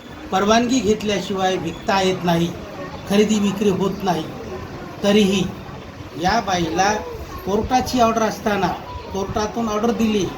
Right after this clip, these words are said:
लोक न्यायालयामधून की, "माझी पहिली पत्नी आहे ही, तुला दोन एकर जमीन मी देतो." कोर्टाची ऑर्डर आहे याच्यामध्ये, हां,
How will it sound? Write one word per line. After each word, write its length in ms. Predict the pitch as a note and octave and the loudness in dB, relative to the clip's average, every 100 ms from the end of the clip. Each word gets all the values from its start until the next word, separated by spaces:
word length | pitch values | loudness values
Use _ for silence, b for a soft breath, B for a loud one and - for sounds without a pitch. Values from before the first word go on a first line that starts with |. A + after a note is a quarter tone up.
| - | 0
लोक 200 | G3+ G#3+ - - - - | 2 2 0 -14 -14 -6
न्यायालयामधून 840 | E3+ F#3+ G#3 G#3+ G3+ G3 F#3 F#3 - - - - - | 0 2 4 2 0 0 0 0 -2 -8 -16 -16 -12
की, 80 | F#3+ | -6
"माझी 320 | F3+ F3 F3 | 0 0 0
पहिली 320 | G3 F#3 F#3 G#3+ | -2 0 0 0
पत्नी 380 | G3+ F3 G3+ | -2 -2 2
आहे 260 | F#3+ F3+ E3 | 4 4 4
ही, 240 | F3 D#3 C#4 - - - - - | 2 2 -2 -6 -14 -14 -12 -4
तुला 160 | G3 | -2
दोन 260 | G3 G#3 A3+ | 2 4 6
एकर 220 | F#3+ G3+ | 4 -2
जमीन 280 | F3 F3 G3 | 0 0 0
मी 140 | G3 | 0
देतो." 380 | A3 C4+ - G#3+ F3+ - - - | 0 0 4 2 0 -8 -12 -8
कोर्टाची 360 | F#3+ A#3 G#3+ | -6 -4 -2
ऑर्डर 200 | A3 G#3+ | -2 -2
आहे 100 | G#3+ | -4
याच्यामध्ये, 400 | F#3 E3+ D3+ C#3+ | -4 -6 -6 -4
हां, 100 | G#3+ | -4